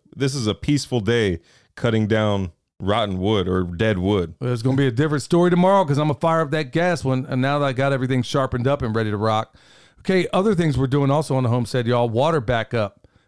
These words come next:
Speaker 2: Be thinking about that because, you know, we got a well that's six hundred fifty feet deep, so we better have some rainwater catchment.
Speaker 1: <laughs>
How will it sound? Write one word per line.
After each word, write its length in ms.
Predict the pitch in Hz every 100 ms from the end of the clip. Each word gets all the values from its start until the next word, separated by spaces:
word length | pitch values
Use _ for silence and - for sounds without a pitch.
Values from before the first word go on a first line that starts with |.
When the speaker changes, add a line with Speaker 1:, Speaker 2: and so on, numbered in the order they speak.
| -
Speaker 2:
Be 120 | 131
thinking 300 | 143 147 156
about 260 | 131 127 -
that 300 | 113 107 - _ _ _
because, 320 | - 143 139 110 -
you 140 | 156
know, 140 | 151
we 100 | 139
got 140 | 175 151
a 20 |
well 300 | 117 170 160
that's 160 | 127 -
six 240 | 170 -
hundred 320 | 147 139 - 156 143 - -
fifty 260 | 175 151
feet 340 | 135 147 123 110
deep, 260 | 175 165
so 100 | -
we 140 | 127 165
better 240 | 202 170
have 120 | 175
some 200 | - 139
rainwater 440 | 185 190 151 139 135
catchment. 460 | 147 131 127 131
Speaker 1:
<laughs> 40 | -